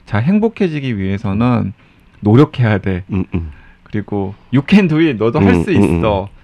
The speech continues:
Speaker 1: 그리고 긍정적인 마음가짐을 가져야 돼.
Speaker 2: 음.
Speaker 1: 뭐 회복 탄력성을 가져야 돼.
Speaker 2: 음, 음.
Speaker 1: 이제 이런 부분들로 이제 포장이 되고,
Speaker 2: 그쵸.
Speaker 1: 이제 그게 행복 산업이랑 연결이 되는 거잖아요.
Speaker 2: 맞아요.
Speaker 1: 왜냐하면 개인에게 그런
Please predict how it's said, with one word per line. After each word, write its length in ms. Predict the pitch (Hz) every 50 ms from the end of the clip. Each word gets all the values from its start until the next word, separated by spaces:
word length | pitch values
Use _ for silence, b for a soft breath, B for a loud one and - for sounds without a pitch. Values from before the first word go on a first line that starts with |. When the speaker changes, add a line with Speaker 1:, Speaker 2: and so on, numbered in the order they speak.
| b b
Speaker 1:
그리고 160 | - 120 - -
긍정적인 680 | 131 131 143 151 196 208 208 196 - 202 185 170 160 131
마음가짐을 680 | 98 95 104 110 117 117 117 110 101 104 104 101 95
가져야 520 | - 104 98 87 107 107 104 101 98 98
돼. 340 | - 101 95 92 92 95 92 - - -
Speaker 2:
음. 120 | 87 78 71 - _ _ _ _ _ _ _ - _ - - - -
Speaker 1:
뭐 120 | - 123
회복 280 | 147 220 240 262 254 -
탄력성을 540 | 226 214 196 196 185 - - 165 147 135 120
가져야 400 | 110 101 90 - 98 98 92 90
돼. 240 | 92 101 95 98 95
Speaker 2:
음, 60 | 85
음. 100 | 80 78 B B B
Speaker 1:
이제 100 | - 127
이런 460 | 117 101 123 160 220 240 233 226 214
부분들로 720 | 185 156 127 117 131 139 139 135 139 123 117 117 113 110 110
이제 100 | 110 113
포장이 460 | - - 240 226 240 233 220 208 180
되고, 400 | - 110 98 - - 151 190 233 -
Speaker 2:
그쵸. 360 | - - - - - 80 76 - _ _ _ -
Speaker 1:
이제 220 | - 110 123 127 120
그게 560 | - - 160 175 233 233 220 208 196 180 175
행복 280 | 185 233 240 233 220 -
산업이랑 500 | - 262 254 262 254 240 - 190 165 117
연결이 320 | 101 101 104 113 107 101
되는 260 | 104 101 92 98 101
거잖아요. 340 | 101 95 87 87 90 92 92
Speaker 2:
맞아요. 300 | 87 101 113 113 101 101
Speaker 1:
왜냐하면 520 | 104 101 98 101 104 101 101 101 101 98 - b b b b b b b b
개인에게 560 | - 107 110 117 123 123 120 117 104 113 107
그런 640 | - - 107 104 104 104 104 104 101 101 98 101